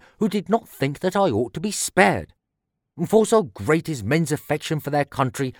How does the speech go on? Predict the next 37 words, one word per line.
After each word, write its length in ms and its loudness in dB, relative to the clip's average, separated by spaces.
that 200 2
I 200 8
was 180 2
sacred 560 0
even 320 0
in 140 2
the 180 -4
eyes 260 4
of 220 -2
your 260 8
legions, 600 -2
because 340 0
they 220 4
recollected 680 0
that 160 -4
the 80 0
country 400 -4
had 200 -2
been 140 0
saved 560 -4
by 200 -2
me. 260 -8
However, 540 2
grant 460 4
that 180 -4
you 100 -4
did 300 0
give 240 0
me 160 -4
what 240 -2
you 80 -4
did 200 -2
not 220 -2
take 220 -4
away 300 2
from 260 -6
me, 160 -12